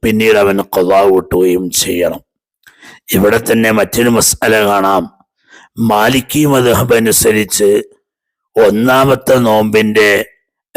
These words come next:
രാത്രിയിൽ മുപ്പത് നോമ്പിനിക്ക് ഒരാൾ നിയ്യത്ത് വെച്ചാൽ ആ മദ്ഹബ് അനുസരിച്ച്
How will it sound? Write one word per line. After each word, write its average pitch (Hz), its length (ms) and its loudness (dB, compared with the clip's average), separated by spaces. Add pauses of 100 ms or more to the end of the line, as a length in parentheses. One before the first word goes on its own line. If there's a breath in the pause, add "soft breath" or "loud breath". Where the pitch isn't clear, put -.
(180)
രാത്രിയിൽ 104 800 0 (600)
മുപ്പത് 151 600 0
നോമ്പിനിക്ക് 117 600 0
ഒരാൾ 107 240 2
നിയ്യത്ത് 110 520 0
വെച്ചാൽ 101 600 0 (540 soft breath)
ആ 110 200 2
മദ്ഹബ് 127 540 0
അനുസരിച്ച് 107 880 -2